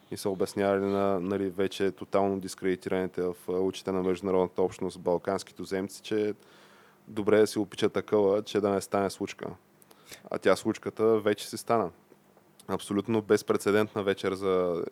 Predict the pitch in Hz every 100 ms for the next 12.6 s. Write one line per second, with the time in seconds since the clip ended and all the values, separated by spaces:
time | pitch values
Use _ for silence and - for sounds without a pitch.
0 | - - 80 _ - - 101 - 92 95
1 | 87 104 98 101 90 92 87 - 85 -
2 | 98 95 90 - - 98 92 - 95 85
3 | 98 95 85 87 95 95 - - - -
4 | _ 104 101 98 92 101 101 - 101 98
5 | 101 - 107 98 98 98 92 - 92 92
6 | 95 - 95 90 95 87 95 95 - 85
7 | 87 - 90 87 82 78 76 76 _ _
8 | - _ _ _ - - 98 92 87 85
9 | 87 87 - - 107 101 - 98 98 95
10 | 90 - 87 90 98 95 90 101 98 101
11 | 92 92 - - 92 90 90 95 92 95
12 | 87 85 - - - 90